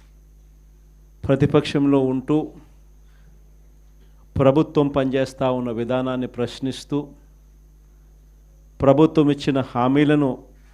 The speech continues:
ఆ ప్రభుత్వం ఎగరగొడతా ఉన్న నేపథ్యంలో ఆ ప్రభుత్వాన్ని గట్టిగా నిలదీస్తూ, నిద్రపోతా ఉన్న ఈ ప్రభుత్వాన్ని మేలుకొల్పే ప్రయత్నం గట్టిగా చేస్తా ఉన్నాం. చేసే ఈ ప్రక్రియలో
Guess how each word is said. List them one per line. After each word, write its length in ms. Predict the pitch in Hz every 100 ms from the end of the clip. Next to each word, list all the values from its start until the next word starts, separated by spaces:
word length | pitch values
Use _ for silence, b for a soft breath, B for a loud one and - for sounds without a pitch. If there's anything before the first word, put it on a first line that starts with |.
| b b
ఆ 100 | 113
ప్రభుత్వం 560 | 117 123 123 135 135 135
ఎగరగొడతా 720 | 113 113 131 135 135 127 135
ఉన్న 240 | 127 120
నేపథ్యంలో 800 | 113 113 117 123 110 117 113 120
ఆ 40 | 110
ప్రభుత్వాన్ని 680 | 110 101 113 120 123 123 127
గట్టిగా 440 | 110 113 117 113
నిలదీస్తూ, 720 | 104 104 113 123 117 - 127 - - - - - - -
నిద్రపోతా 640 | 123 139 165 160 156 151
ఉన్న 200 | 143 135
ఈ 100 | 127
ప్రభుత్వాన్ని 680 | 123 123 123 135 131 127 135 127
మేలుకొల్పే 640 | 113 127 139 139 131 127
ప్రయత్నం 640 | 120 120 117 113 127 123
గట్టిగా 340 | 110 - 101 101 104
చేస్తా 320 | - - 90
ఉన్నాం. 240 | 85 - - - - - - - - - - - b b b b b b b b - - - - -
చేసే 280 | 165 170 190
ఈ 120 | 180
ప్రక్రియలో 720 | 170 139 139 151 147 139 135